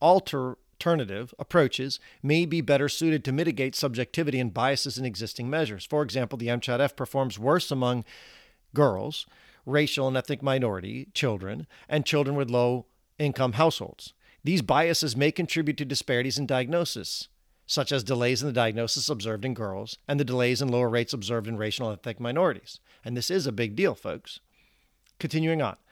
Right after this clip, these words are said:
Finally, the aforementioned measures are recommended at age sixteen to thirty months,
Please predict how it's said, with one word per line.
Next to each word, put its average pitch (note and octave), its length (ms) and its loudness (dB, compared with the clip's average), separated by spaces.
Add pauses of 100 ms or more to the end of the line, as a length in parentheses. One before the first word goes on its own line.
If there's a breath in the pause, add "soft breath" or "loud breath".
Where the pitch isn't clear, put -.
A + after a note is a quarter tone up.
Finally, D#3+ 600 4 (200 loud breath)
the D3+ 80 -2
aforementioned C#3 760 2
measures C#3 680 2
are D3+ 180 4
recommended C#3 840 -2 (320 soft breath)
at C#3 200 2
age B2 240 -2
sixteen C#3+ 640 -4
to C#3+ 100 -6
thirty A#2 280 -6
months, D#3 420 0